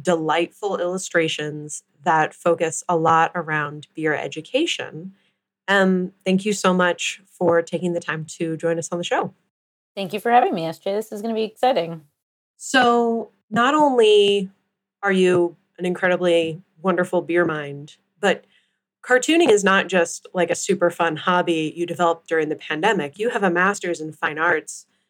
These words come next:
Speaker 1: from the Center for Cartoon Studies in Vermont.
Speaker 2: I do. <laughs> It is a re-, it is a real place.
Speaker 1: <laughs>
Speaker 2: Uh,
Speaker 1: It is a
Speaker 2: yeah.
Speaker 1: real place. So d-,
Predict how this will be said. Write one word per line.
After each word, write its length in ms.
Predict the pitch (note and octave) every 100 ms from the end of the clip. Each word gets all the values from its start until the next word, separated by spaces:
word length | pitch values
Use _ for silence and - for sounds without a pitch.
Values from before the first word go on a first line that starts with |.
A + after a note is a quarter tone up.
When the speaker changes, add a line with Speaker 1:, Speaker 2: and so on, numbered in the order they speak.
| _ _ _
Speaker 1:
from 360 | - A#3 B3
the 100 | G#3
Center 420 | F#3+ - G3 F#3 F3
for 220 | - F3
Cartoon 400 | F3 E3+ G3+ G3
Studies 340 | F#3+ E3+ D#3+ -
in 260 | F3 E3
Vermont. 680 | D3+ C#3+ F3+ A#3 - - - _ _ -
Speaker 2:
I 60 |
do. 340 | E3 F#3+ C#4+ -
<laughs> 60 | _ _ _ - - -
It 80 | C4
is 120 | B3
a 120 | C4
re-, 80 | C4
it 180 | - -
is 140 | B3+
a 80 | C#4
real 280 | B3+ C4 A3+
place. 640 | - C4 G#3 F3 F#3+ - -
Speaker 1:
<laughs> 40 | _ _ _ _
Speaker 2:
Uh, 460 | D#3 E3 D#3 D#3 D#3
Speaker 1:
It 60 |
is 160 | G3 B3
a 40 |
Speaker 2:
yeah. 80 | D4
Speaker 1:
real 180 | G3+ F3
place. 500 | F3 E3 D#3 - - _ _ _
So 260 | - C#4 A#3
d-, 120 | G#3